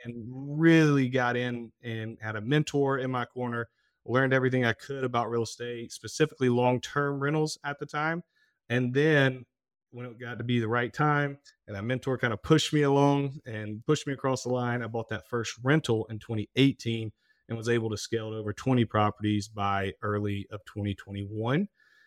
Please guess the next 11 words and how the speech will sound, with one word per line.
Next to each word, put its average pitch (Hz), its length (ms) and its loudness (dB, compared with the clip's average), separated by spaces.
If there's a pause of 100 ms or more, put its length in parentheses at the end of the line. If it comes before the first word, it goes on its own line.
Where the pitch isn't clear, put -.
(220)
And, 101 440 2
uh, 101 400 2
you 107 80 -6
know, 101 160 0
we 104 320 -2
have, 101 420 -2
um, 104 480 -8 (240)
been 107 180 -2
buying 104 460 -2 (140)
ever 104 180 -4
since. - 580 -2